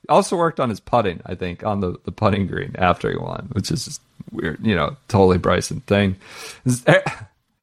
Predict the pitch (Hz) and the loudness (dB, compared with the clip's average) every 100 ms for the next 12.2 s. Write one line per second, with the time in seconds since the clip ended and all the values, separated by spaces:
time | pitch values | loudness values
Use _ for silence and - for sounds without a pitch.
0 | - _ - 165 196 233 240 247 240 - | -20 _ 4 4 4 0 2 2 2 -6
1 | _ _ _ _ _ _ _ _ _ _ | _ _ _ _ _ _ _ _ _ _
2 | _ _ _ - - - - 127 147 151 | _ _ _ -18 -18 -12 -6 4 8 8
3 | 127 107 - 92 87 98 95 - - _ | 8 6 2 -4 -4 -8 -10 -12 -20 _
4 | _ _ - _ - - - 175 143 147 | _ _ -20 _ -20 -8 -4 -2 -4 -10
5 | - - 180 170 - - - _ _ _ | -14 4 8 8 6 -10 -20 _ _ _
6 | _ - 180 196 165 147 120 - 104 80 | _ -4 2 4 4 2 2 -4 -4 -4
7 | 85 123 170 190 170 147 135 107 95 - | 2 4 6 6 4 4 4 4 0 0
8 | 117 117 117 - 107 107 95 85 80 - | 2 2 -2 -6 -2 2 2 0 -6 -4
9 | 117 123 113 107 104 95 - 92 87 - | 0 0 0 -2 -4 -6 -8 -8 -8 -10
10 | - 262 214 160 120 - - 95 82 208 | 4 4 6 2 0 -6 -4 -4 -2 -6
11 | 160 - 269 254 240 226 220 220 214 214 | -8 -4 0 0 0 -2 0 2 4 4
12 | 208 190 | 2 0